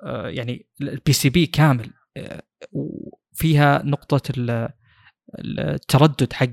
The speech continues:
ال-، الكرت نفسه وكيف يتوزع ويبدأ من متى وينتهي متى،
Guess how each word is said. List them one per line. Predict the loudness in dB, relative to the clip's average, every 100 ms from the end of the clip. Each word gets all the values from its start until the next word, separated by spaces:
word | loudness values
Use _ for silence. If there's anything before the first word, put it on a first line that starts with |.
| -2
ال-، | -2 -4 -8 -10 -14 -20 -20
الكرت | -18 -8 2 2 4
نفسه | 2 2 0 -6 -6
وكيف | -10 0 0 0
يتوزع | 0 4 4 2 -2 -2 -8 -12 -2
ويبدأ | 2 2 2
من | 2 2
متى | 2 2
وينتهي | 0 0 0 0 2
متى، | 4 4